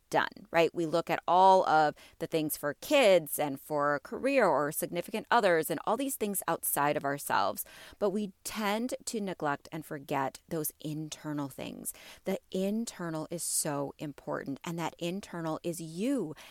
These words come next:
and who you are and what you bring to the world and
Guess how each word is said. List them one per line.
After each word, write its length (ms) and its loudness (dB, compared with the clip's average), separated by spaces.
and 280 -2
who 160 -2
you 340 -2
are 360 2
and 200 -6
what 160 -2
you 180 0
bring 320 -4
to 140 -10
the 100 -6
world 400 -4
and 140 -2